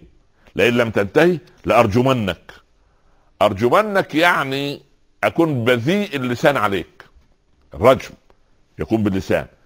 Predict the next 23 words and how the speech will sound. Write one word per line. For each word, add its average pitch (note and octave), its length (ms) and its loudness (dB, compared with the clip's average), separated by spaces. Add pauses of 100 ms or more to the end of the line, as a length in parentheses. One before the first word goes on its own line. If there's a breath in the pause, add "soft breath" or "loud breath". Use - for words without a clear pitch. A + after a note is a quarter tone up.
كما G2 240 -2
أن A2 120 -2
الرجم A#2 300 2
بالحجارة، G2+ 580 2 (400 soft breath)
القذف A#2 420 0
يكون B2+ 260 -2
باللسان C3 340 -4
لأنه A2 180 -4
قذف. - 440 -4 (200)
سبحان F2 200 -6
الله، D3+ 120 -6 (200 soft breath)
"لأرجمنك"، A2 640 -2 (200)
أو F#3 240 4 (500 soft breath)
"لأشهرن G#2+ 1080 0
بك A#2 360 -2 (520)
بين A2 240 0
القوم D#3 480 2 (460)
فربما A2+ 680 0 (160)
يؤذونك G#2+ 600 -2
ويقتلونك". F2 600 -6 (540)
"لأرجمنك A2+ 720 0 (640 soft breath)
واهجرني C#3+ 680 2
مليا". C#3+ 720 2